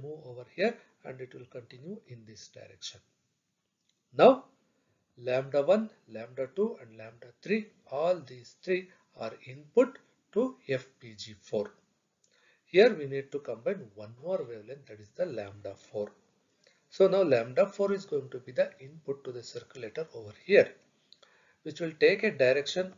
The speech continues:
uh, direction like this, and it will try to pass through this F B G four. This F B G four is designed to reflect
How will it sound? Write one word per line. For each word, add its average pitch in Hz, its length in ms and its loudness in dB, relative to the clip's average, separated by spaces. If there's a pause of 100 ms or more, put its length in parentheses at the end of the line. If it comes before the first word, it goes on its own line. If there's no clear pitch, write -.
uh, 131 580 -2
direction 135 520 -4
like 113 220 -10
this, 180 320 -4
and 131 120 -10
it 127 140 -14
will 139 160 -2 (520)
try 214 180 4
to 214 120 0
pass 117 320 0
through 196 220 2
this 151 240 -6
F 113 120 -12 (120)
B 117 100 -14
G 107 180 -16
four. 113 360 0 (600)
This 180 240 0
F 120 180 -2 (100)
B 170 120 0
G 196 200 0
four 185 260 2
is 185 160 -2
designed 135 480 -2 (160)
to 139 260 -2
reflect 180 580 2